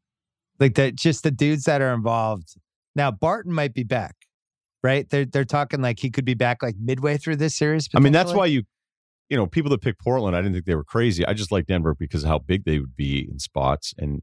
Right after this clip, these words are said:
Speaker 2: you know, it still could have gone Portland's way if Nurkic doesn't foul out all the time. But the backcourt part of it,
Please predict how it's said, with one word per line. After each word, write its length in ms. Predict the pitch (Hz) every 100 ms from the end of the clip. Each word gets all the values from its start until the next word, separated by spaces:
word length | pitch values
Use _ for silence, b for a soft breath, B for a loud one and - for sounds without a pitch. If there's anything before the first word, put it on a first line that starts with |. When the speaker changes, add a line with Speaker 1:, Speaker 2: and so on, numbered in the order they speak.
| -
Speaker 2:
you 80 |
know, 60 | 87
it 60 | 65
still 200 | 131 113
could 80 |
have 80 | 87
gone 140 | 76 69
Portland's 360 | 90 73 69
way 180 | 76 87
if 100 | 71
Nurkic 280 | 73 76 73
doesn't 260 | 69 65
foul 200 | 67 67
out 160 | 65 80
all 100 | 65
the 80 | -
time. 280 | 65 65 65 B B B B -
But 140 | 90
the 80 | 90
backcourt 540 | 90 107 104 - 120 -
part 240 | 78 69 65
of 100 | 64
it, 160 | 64